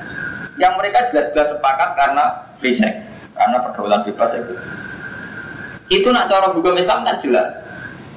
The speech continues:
Ada zina gambarnya aids. Tapi orang modern cara berpikir gak gitu. H I V itu diusahakan cari obatnya, sampai sekarang gak ketemu obatnya.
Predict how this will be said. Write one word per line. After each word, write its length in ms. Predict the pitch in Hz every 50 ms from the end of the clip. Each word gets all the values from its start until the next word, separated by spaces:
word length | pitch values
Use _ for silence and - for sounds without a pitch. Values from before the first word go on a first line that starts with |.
| - - - - -
Ada 540 | 147 160 156 151 127 127 127 127 127 127 135
zina 460 | 139 127 117 113 110 101 107 123 127 151 -
gambarnya 480 | 110 107 104 110 123 135 143 - - - -
aids. 160 | 110 110 107 - - - - - - - - - - - - - - - - - - - - - - - - - - - - - - - - - - - - - - - -
Tapi 340 | - - - 240 247 220 - - - - - - -
orang 320 | - 208 214 214 214 214 208
modern 300 | - 226 240 240 233 226
cara 240 | 220 220 220 208 196
berpikir 340 | 202 196 214 233 240 -
gak 140 | - 185 -
gitu. 320 | 185 185 190 - 247 - - - - - - - - - - - - - -
H 40 | 120 127
I 120 | 160 151 143
V 40 | - 170 170
itu 120 | - 185 196 -
diusahakan 640 | 147 131 123 123 120 113 120 107 107 - - 120
cari 160 | 123 120 117 113
obatnya, 380 | 110 - 104 101 110 98 101 107
sampai 240 | 110 107 110 -
sekarang 260 | - 113 117 131 - 117
gak 140 | 101 -
ketemu 200 | 107 107 101 101 101
obatnya. 280 | - - - - -